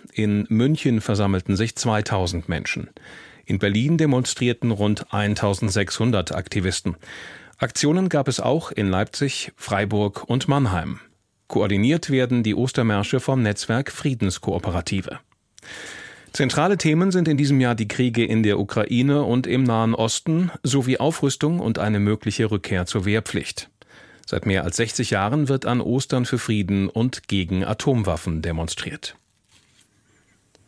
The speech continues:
Papst Leo der Vierzehnte wird heute erstmals die Ostermesse auf dem Petersplatz leiten.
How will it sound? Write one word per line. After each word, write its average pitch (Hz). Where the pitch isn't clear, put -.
Papst 160
Leo 202
der 160
Vierzehnte 160
wird 156
heute 139
erstmals 135
die 120
Ostermesse 120
auf 80
dem 98
Petersplatz 131
leiten. 82